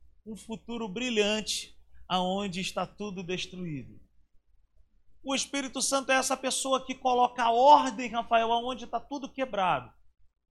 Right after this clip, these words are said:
O Espírito Santo, ele é aquela pessoa que é capaz de ter uma visão privilegiada, onde todos estão com uma visão negativa,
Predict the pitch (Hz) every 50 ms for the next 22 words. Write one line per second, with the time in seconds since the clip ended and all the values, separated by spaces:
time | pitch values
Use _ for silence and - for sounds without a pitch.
0 | _ _ _ - - - - _ _ _ _ _ _ - - - _ _ _ _
1 | _ _ _ - 247 220 - - - 254 247 240 - 233 208 - - 254 254 240
2 | - 240 240 240 233 233 240 240 240 240 233 247 233 - 240 233 233 226 233 254
3 | 233 220 - - 233 233 233 - - - 233 226 226 233 226 - 226 - - -
4 | 226 233 240 214 190 220 - - 233 240 233 233 233 214 190 214 196 220 240 240
5 | 185 - 247 285 269 254 262 247 247 254 233 220 233 233 226 226 220 226 226 247
6 | 226 220 220 - 247 269 269 262 220 240 233 - - 254 254 233 190 233 240 240
7 | 247 247 214 226 214 196 233 240 233 233 214 214 196 - - 208 240 269 277 262
8 | 269 - -